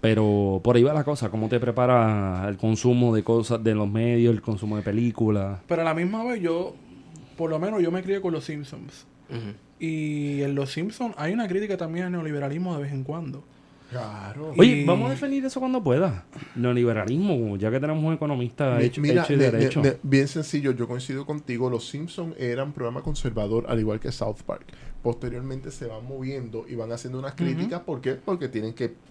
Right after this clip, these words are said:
Speaker 4: eh, entienden lo que está pasando con
Speaker 3: Sí.
Speaker 4: el, el proceso. O sea, el mundo artístico es mucho más sensible que los
Speaker 3: Sí.
Speaker 4: economistas para sentir esos
Speaker 3: Aunque a
Speaker 4: cambios.
Speaker 3: veces se prestan.
Speaker 4: No, no, estamos claros. O sea, al interior del mundo artístico también tienen sus
Speaker 3: Sí.
Speaker 4: conflictos, hay su-, sus polaridades y sus
Speaker 1: Ujú.
Speaker 4: discrepancias, ¿no?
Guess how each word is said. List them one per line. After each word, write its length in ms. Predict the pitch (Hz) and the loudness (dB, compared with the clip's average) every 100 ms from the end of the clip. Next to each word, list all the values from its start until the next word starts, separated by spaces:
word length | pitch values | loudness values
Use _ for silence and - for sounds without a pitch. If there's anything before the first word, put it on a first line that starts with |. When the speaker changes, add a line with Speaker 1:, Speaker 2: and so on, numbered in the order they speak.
| - | -12
Speaker 4:
eh, 220 | 180 175 - | -6 -2 2
entienden 440 | 147 170 165 156 | 2 4 2 2
lo 60 | 131 | -2
que 40 | 127 | -4
está 140 | 131 | -6
pasando 380 | 131 131 131 127 | -6 -4 -4 -2
con 220 | 127 131 | -2 -2
Speaker 3:
Sí. 100 | 208 180 165 - | -4 -2 0 4
Speaker 4:
el, 280 | 131 120 131 | 6 6 4
el 140 | 127 | 2
proceso. 400 | 120 110 127 123 | 2 2 2 0
O 40 | |
sea, 120 | 135 123 | 2 2
el 40 | |
mundo 240 | 117 139 | 4 2
artístico 460 | 151 - 147 143 127 | 0 0 -4 -4 -2
es 60 | 120 | -2
mucho 320 | 123 127 143 | -4 -6 -6
más 160 | 131 127 | -6 -6
sensible 600 | 123 113 - 131 123 113 | -8 -8 0 4 4 4
que 100 | 110 | 0
los 140 | 107 | 0
Speaker 3:
Sí. 140 | 113 113 | 0 0
Speaker 4:
economistas 360 | 113 127 131 | 0 -2 -4
para 200 | 127 113 | -2 -2
sentir 320 | - 107 110 117 | -2 -4 -4 -2
esos 100 | 135 | 2
Speaker 3:
Aunque 180 | 139 | 4
a 40 | 110 | 4
Speaker 4:
cambios. 180 | 113 110 | 4 2
Speaker 3:
veces 120 | - | 2
se 100 | 147 | 0
prestan. 440 | 110 - 139 226 - - - - - 82 82 | -2 -4 -4 -4 -8 -16 -18 -4 -2 0 4
Speaker 4:
No, 140 | 165 | 6
no, 200 | 220 247 | 8 8
estamos 320 | 165 139 135 196 | 6 6 4 8
claros. 300 | 147 214 214 | 10 10 10
O 20 | |
sea, 140 | 156 | 8
al 60 | 135 | 6
interior 300 | 131 120 117 | 4 2 2
del 120 | 143 | 0
mundo 200 | 131 147 | 2 2
artístico 440 | 165 127 139 135 | 2 0 0 -2
también 280 | 233 175 127 | 0 0 0
tienen 240 | 131 131 135 | 0 0 0
sus 140 | 139 | 0
Speaker 3:
Sí. 80 | 131 | 0
Speaker 4:
conflictos, 520 | 101 120 135 139 202 | 0 2 0 2 4
hay 100 | 151 | 4
su-, 260 | 127 131 120 | 4 6 6
sus 220 | - 120 | 6 0
polaridades 840 | - 120 113 113 110 127 175 175 151 | 2 4 4 2 2 4 4 2 0
y 120 | 127 | 0
sus 140 | 120 117 | -2 -2
Speaker 1:
Ujú. 40 | |
Speaker 4:
discrepancias, 540 | 113 110 143 131 127 104 | 0 0 2 2 2 -2
¿no? 140 | 123 | -2